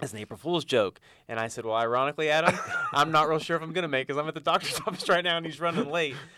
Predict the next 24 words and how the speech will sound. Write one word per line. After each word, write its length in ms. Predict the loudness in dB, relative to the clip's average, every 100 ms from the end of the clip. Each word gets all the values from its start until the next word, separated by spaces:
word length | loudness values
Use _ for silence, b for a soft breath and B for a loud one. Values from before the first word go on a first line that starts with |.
| B
Uh, 240 | 0 2 2
but, 160 | -2
and 140 | 0 0
I 80 | 0
told 260 | 0 0
him, 100 | 2
I 80 | 2
was 100 | 0
like, 100 | -4
"Man, 140 | -4
I 60 | -4
can't 220 | -4 -2
wait 140 | -2 -2
to 60 |
get 100 | -2
on 80 | -4
T 140 | -4 -10
V 100 | -10
tonight 240 | -6 -6
and 80 | -4
laugh 220 | -2 -2
with 140 | -4 -14
you," 80 | -14
because 400 | -6 -4 -6